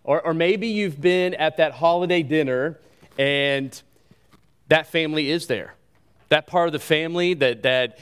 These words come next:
you know there's an issue with, and maybe it's not you, but maybe it's just kind of hanging over the family, but, but it is there, and they are there.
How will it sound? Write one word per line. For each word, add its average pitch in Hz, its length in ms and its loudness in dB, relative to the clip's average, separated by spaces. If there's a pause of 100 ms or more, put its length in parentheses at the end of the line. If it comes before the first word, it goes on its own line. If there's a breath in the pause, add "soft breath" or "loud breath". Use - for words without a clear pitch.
(180 loud breath)
you 139 160 -2
know 160 220 2
there's 151 240 -2
an 131 100 -6
issue 156 400 -2
with, 160 400 2
and 139 100 -2
maybe 151 240 0
it's - 140 -6
not 147 160 0
you, 165 400 -2
but 139 140 -2
maybe 151 300 0
it's 135 140 -2
just - 280 -2
kind 156 240 -2
of 135 100 -8 (200 loud breath)
hanging 156 420 -2
over 151 420 -2
the 147 100 -4
family, 165 540 -2
but, 139 320 -2
but 143 220 0
it 156 200 -2
is 147 580 -4 (180)
there, 123 580 -2 (340)
and 113 160 -10
they 135 140 0
are 113 140 -8
there. 95 360 -10